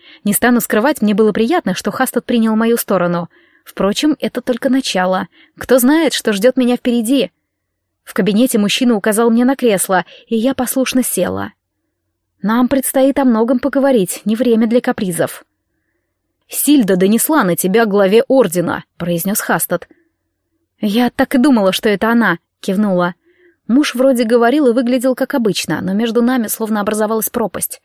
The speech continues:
Он отгородился от меня, это было намного хуже злости. Лучше бы кричал, даже снова достал кинжалы, всё что угодно, только не равнодушие. Оно ранило особенно сильно. "Где ты была?" —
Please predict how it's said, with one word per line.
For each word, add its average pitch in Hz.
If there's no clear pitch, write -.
Он 240
отгородился 262
от 185
меня, 233
это -
было 233
намного 214
хуже 226
злости. 202
Лучше 226
бы 196
кричал, 226
даже 220
снова 277
достал 214
кинжалы, 214
всё -
что 262
угодно, 233
только 214
не 208
равнодушие. 208
Оно 247
ранило 262
особенно 220
сильно. 196
"Где 170
ты -
была?" — 220